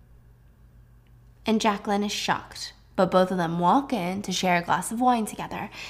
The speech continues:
And Tisu says, "You know, I'm curious about you as a person. Are you married?" "No." But you've been in love. Yes, to the point where I wanted to die. Did you get over him?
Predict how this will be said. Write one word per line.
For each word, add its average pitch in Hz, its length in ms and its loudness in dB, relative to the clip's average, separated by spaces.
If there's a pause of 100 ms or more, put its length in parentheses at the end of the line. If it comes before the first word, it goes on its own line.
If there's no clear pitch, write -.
(300)
And 202 320 4
Tisu 226 260 -6
says, 214 240 -4
"You 254 60 2
know, 262 60 6
I'm 277 140 6
curious 285 420 2
about 190 280 -4
you - 140 -10 (220)
as 208 120 -4
a 214 60 -8
person. 233 440 -6 (720)
Are 202 80 2
you 190 100 2
married?" 262 460 -6 (840)
"No." 202 200 -4 (1040)
But 196 220 0
you've 202 160 0
been 170 120 0
in 160 120 -2
love. - 500 2 (1120)
Yes, 269 340 0
to 220 60 -6
the 208 80 -2
point 202 480 -4 (140)
where 202 140 -2
I 190 80 -2
wanted 190 300 -4
to - 140 -14
die. - 300 -10 (1900)
Did 214 140 -2
you 214 60 -2
get 170 200 0
over 202 140 -10
him? 294 340 -4